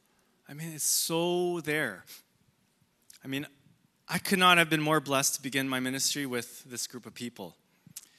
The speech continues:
You know, I've learned so much from them. They've been such rich, fertile soil. And it really shows that when you give love, they blossom and transform.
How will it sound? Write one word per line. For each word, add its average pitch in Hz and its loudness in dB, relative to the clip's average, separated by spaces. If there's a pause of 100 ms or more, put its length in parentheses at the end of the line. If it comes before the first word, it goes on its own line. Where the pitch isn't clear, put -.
(140)
You 113 -10
know, 107 -4
I've 110 -8
learned 139 2
so - 0
much 143 0
from 120 -8
them. 135 -10 (840)
They've 127 -2
been 131 0
such - 2 (220)
rich, 175 6
fertile 165 0
soil. 139 2 (1120)
And 147 -4
it 156 -2
really 185 4
shows 180 4
that 143 4
when 143 0
you 147 0
give 156 -2
love, 143 0 (120)
they 127 -10
blossom 123 -6
and 107 -12
transform. 113 -12